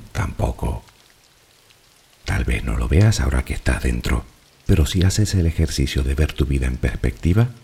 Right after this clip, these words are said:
apreciarás que es solo un pequeño trayecto por el que debes pasar, pues algo tienes que aprender.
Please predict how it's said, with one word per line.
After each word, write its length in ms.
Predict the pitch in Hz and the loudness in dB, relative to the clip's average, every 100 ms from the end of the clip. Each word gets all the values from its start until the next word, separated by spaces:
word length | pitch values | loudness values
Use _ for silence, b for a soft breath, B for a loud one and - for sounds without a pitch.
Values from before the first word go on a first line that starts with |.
| _ _ _ | _ _ _
apreciarás 540 | - - 67 - 69 - | -8 -2 0 2 0 0
que 140 | - | -2
es 80 | 98 | -2
solo 220 | - 113 | 0 2
un 80 | 123 | 2
pequeño 420 | 117 98 87 92 | 0 0 2 2
trayecto 480 | 85 73 67 - 95 | 0 -2 -2 -2 -2
por 140 | 104 80 | 0 0
el 100 | 67 | -2
que 140 | 60 | -4
debes 240 | - 65 | -2 -2
pasar, 400 | - - - - - _ _ _ _ _ | -2 -2 0 -2 -4 _ _ _ _ _
pues 300 | - 98 - - | -10 -6 -6 -4
algo 340 | 76 90 113 | -2 0 0
tienes 340 | 113 - - - | 0 -2 -4 -6
que 80 | |
aprender. 540 | - - - - - | -4 -4 -4 -4 -6